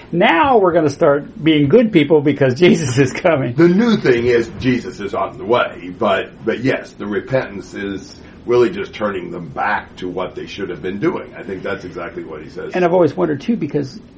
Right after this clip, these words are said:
Speaker 1: it doesn't appear that John reached everyone.
Speaker 2: No.
Speaker 1: So, but he was in the area, obviously, where Jesus began, so.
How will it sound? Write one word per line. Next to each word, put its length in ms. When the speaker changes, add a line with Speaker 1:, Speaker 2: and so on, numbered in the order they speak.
Speaker 1:
it 100
doesn't 280
appear 280
that 140
John 360
reached 360
everyone. 880
Speaker 2:
No. 80
Speaker 1:
So, 840
but 100
he 60
was 260
in 120
the 180
area, 420
obviously, 720
where 140
Jesus 520
began, 760
so. 640